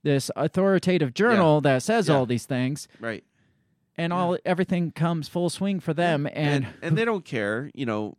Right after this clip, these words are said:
Speaker 2: the lives lost. They don't care who wins or who loses. It's how they can spin it,
Speaker 1: So
Speaker 2: and
Speaker 1: the
Speaker 2: they still get what they want.
Speaker 1: Yeah, it's dollars and cents.
Speaker 2: Yeah.
Speaker 1: And I'm sure
Speaker 2: And, and it breaks down borders, <clears throat> right, and creates more of a, a uniform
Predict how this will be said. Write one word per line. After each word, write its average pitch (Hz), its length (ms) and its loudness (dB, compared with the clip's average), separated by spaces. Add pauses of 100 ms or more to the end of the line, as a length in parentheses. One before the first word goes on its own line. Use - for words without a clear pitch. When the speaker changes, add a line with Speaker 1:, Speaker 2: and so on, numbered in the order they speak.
Speaker 2:
the 104 140 -12
lives 110 320 -2
lost. 98 340 -4
They 113 100 -4
don't 127 180 -6
care 117 180 -4
who 127 140 -4
wins 110 420 -6
or 107 60 -6
who 107 140 -6
loses. 104 580 -4
It's - 220 -12
how 104 120 -6
they 101 100 -8
can 95 140 -12
spin 113 320 -8
it, 101 220 -10 (260)
Speaker 1:
So 196 200 2
Speaker 2:
and 120 180 -2
Speaker 1:
the 131 60 -2
Speaker 2:
they 131 40 -4
still 127 220 -4
get 110 160 -4
what 107 100 -8
they 107 140 -4
want. 92 260 -10
Speaker 1:
Yeah, 135 240 -4
it's - 160 -16
dollars 170 460 0
and 156 80 -6
cents. 143 280 -6
Speaker 2:
Yeah. - 120 -12 (320)
Speaker 1:
And 170 100 0
I'm 165 100 4
sure 196 460 -2 (720)
Speaker 2:
And, 190 500 -2
and 180 460 2
it 147 180 -4
breaks 139 280 -8
down 156 180 -6
borders, 110 640 -4 (200)
<clears throat> 196 200 -20
right, 117 420 -2
and 117 180 -6
creates 117 460 -6
more 113 320 -4
of 107 180 -6
a, 104 320 -8
a 104 320 -10 (520)
uniform 131 840 -4